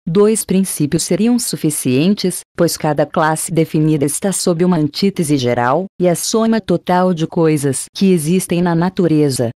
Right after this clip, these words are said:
como tal, forma uma classe definida. Uma vez que, então,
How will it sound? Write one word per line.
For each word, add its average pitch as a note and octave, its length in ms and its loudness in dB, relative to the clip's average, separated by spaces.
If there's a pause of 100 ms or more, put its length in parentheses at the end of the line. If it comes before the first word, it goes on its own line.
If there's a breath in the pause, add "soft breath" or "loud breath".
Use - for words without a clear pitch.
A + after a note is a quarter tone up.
como F3 260 2
tal, E3+ 360 0 (160)
forma D#3+ 400 0
uma E3+ 160 0
classe D#3 440 -2
definida. D3 680 0 (520)
Uma C3 360 0 (280)
vez E3 360 -2
que, C3 300 0 (140)
então, E3 540 0